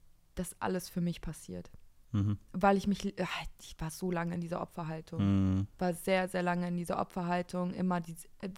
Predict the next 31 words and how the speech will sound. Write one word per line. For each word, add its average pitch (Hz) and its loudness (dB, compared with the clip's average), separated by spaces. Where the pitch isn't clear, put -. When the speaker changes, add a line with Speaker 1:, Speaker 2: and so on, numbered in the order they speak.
Speaker 1:
das, 185 2
was 185 -2
ich - -4
halt 180 0
eigentlich 180 0
gesagt 196 0
habe, 180 0
den 190 6
Finger 208 6
auf - 0
andere 208 6
immer 202 6
gezeigt. 175 2
Äh, 208 6
Speaker 2:
Ja. 175 6
Speaker 1:
warum 190 4
passiert - 0
mir 202 8
das? 180 4
Anderen 196 8
Speaker 2:
Mhm. - 8
Speaker 1:
geht 185 -2
es - -8
viel - 0
besser. 214 2
Warum 180 0
hab - -4
ich 233 -6
es 226 -4
so 208 -4
schwer? 190 4